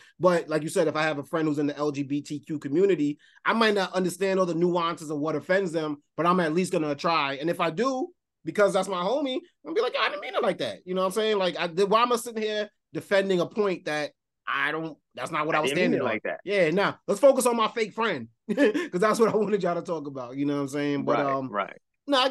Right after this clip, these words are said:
Speaker 1: I get that. I get that. And I, I think everything should lead to conversation, you know what I mean? Not cancellation, you know what I mean? And, um, I like that he brought it up. Um, and, and, and also, I like that he didn't feel the need to have to go on a bunch of T V shows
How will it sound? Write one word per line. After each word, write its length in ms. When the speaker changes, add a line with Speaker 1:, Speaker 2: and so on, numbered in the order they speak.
Speaker 1:
I 80
get 180
that. 240
I 60
get 180
that. 120
And 60
I, 140
I 60
think 180
everything 300
should 140
lead 200
to 400
conversation, 720
you 80
know 60
what 80
I 0
mean? 160
Not 180
cancellation, 640
you 120
know 60
what 80
I 20
mean? 180
And, 160
um, 400
I 60
like 200
that 140
he 140
brought 200
it 100
up. 300
Um, 500
and, 240
and, 180
and 120
also, 340
I 60
like 220
that 120
he 100
didn't 220
feel 160
the 80
need 240
to 80
have 140
to 60
go 120
on 120
a 40
bunch 200
of 60
T 140
V 140
shows 500